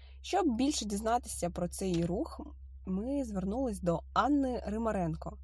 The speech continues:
Це психологиня, експертка змі, plus-size модель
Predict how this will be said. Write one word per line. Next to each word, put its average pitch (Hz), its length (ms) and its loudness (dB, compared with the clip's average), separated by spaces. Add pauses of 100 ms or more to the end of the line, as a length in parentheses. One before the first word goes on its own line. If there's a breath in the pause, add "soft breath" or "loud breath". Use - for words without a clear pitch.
(340 soft breath)
Це - 140 -2
психологиня, 190 1000 0
експертка 202 600 -2
змі, 185 420 -2 (640 soft breath)
plus-size 190 800 2
модель 165 500 0